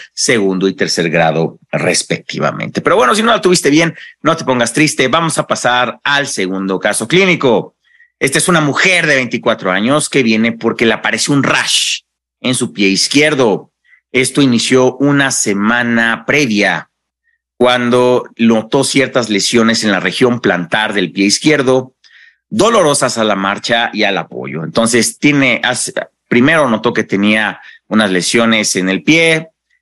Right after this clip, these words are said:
le duelen, y luego vio estas lesiones que parece que, eh, por eso viene a verte, por estas lesiones en rash.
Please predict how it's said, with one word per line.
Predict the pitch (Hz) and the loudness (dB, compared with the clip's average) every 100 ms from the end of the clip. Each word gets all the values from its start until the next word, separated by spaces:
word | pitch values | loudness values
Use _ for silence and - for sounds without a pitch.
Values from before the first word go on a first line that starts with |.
| _ | _
le | 170 85 | -6 0
duelen, | 117 156 151 143 147 139 | 2 2 4 2 0 -2
y | 120 | 0
luego | 110 101 98 | 2 0 0
vio | 87 92 87 | 0 -2 -2
estas | - 90 - 90 | -4 -4 -2 -2
lesiones | 85 85 90 87 90 82 | -2 -2 0 0 0 -2
que | - | -4
parece | - 82 80 87 | -2 -2 0 -2
que, | - 82 82 - | 0 2 2 0
eh, | 80 78 - | 0 0 0
por | 104 | 0
eso | 101 | 2
viene | 95 87 | 2 2
a | |
verte, | 95 113 107 | 0 -2 -4
por | 87 85 | -4 -4
estas | - 85 | -2 -2
lesiones | 78 90 87 85 | 0 0 0 0
en | 80 | -2
rash. | 80 87 85 - | 0 -2 -2 -4